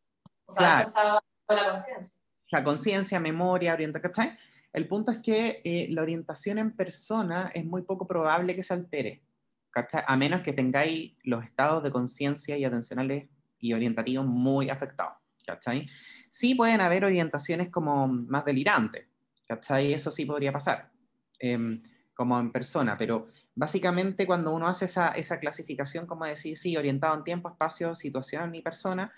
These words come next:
Speaker 2: es que por lo menos sabe quién es y quién soy yo, ¿cachai? Así como, sí, usted es el doctor y yo soy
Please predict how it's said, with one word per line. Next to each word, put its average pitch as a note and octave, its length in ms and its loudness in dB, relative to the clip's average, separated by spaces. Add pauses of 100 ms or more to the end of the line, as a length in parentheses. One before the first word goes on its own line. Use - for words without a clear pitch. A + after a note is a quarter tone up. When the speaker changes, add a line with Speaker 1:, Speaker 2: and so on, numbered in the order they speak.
(200)
Speaker 2:
es D3+ 120 -4
que D#3 80 -6
por D3 120 -2
lo D3 80 -2
menos D#3+ 240 -6
sabe D#3+ 260 -2
quién D#3+ 180 -6
es E3 100 -6
y D#3+ 80 -10
quién D3+ 140 -6
soy D#3 200 -6
yo, G2+ 180 -6 (240)
¿cachai? C#3 360 -2
Así C#3 200 -4
como, C#3+ 160 -2
sí, D3 200 -4
usted D3 180 -4
es D3+ 80 0
el D3 60 -4
doctor E3+ 380 -2
y D#3 120 -4
yo D#3 160 -2
soy D3 520 -6